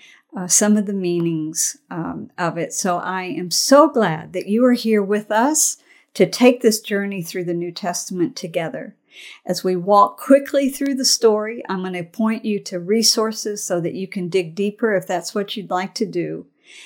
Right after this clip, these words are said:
And, um, but you're gonna understand the story of Jesus like you've never understood it before. The story of Paul, the story of the New Testament. So I'm so glad that you're here. You're beginning the journey with us. En-,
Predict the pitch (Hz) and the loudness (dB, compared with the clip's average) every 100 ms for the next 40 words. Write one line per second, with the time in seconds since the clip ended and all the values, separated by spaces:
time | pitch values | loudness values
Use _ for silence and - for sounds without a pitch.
0 | - _ - 196 185 185 185 170 - 180 | -20 _ -2 0 2 0 -2 -4 -4 -4
1 | 170 170 175 196 220 285 302 269 - 208 | -4 -2 0 4 4 2 0 0 0 -4
2 | 214 - 196 190 185 175 - - 226 240 | 0 0 0 -4 -6 -4 -2 4 8 8
3 | 269 240 165 180 165 165 202 - - _ | 8 4 -2 -2 -2 -2 -10 -14 -16 _
4 | _ - 190 180 170 190 190 208 190 185 | _ -6 -2 -2 0 0 0 -2 -2 -4
5 | 175 - 185 170 160 165 165 180 160 160 | -2 0 0 0 -2 -8 -6 -2 -2 -4
6 | 180 _ _ - - - 233 247 254 226 | -10 _ _ 0 0 4 6 8 4 0
7 | _ 190 175 165 160 _ _ 175 175 - | _ -6 -4 -6 -10 _ _ -2 -2 2
8 | 208 233 233 175 180 185 196 202 165 - | 2 4 4 0 -4 -4 -6 -6 -6 -6
9 | 170 165 175 - _ - - - 196 180 | -6 -6 -6 -12 _ -20 -16 0 2 4
10 | 170 - 294 302 247 214 185 - 180 165 | 4 8 8 6 2 2 -2 -6 -10 -2
11 | 202 190 180 175 180 170 208 233 220 180 | 0 0 -2 -6 -8 0 4 6 4 -2
12 | 190 190 185 175 202 220 220 208 196 - | -6 -8 -4 -2 0 2 2 0 2 0
13 | - _ - - - 202 185 175 | -2 _ -20 -20 -4 2 2 0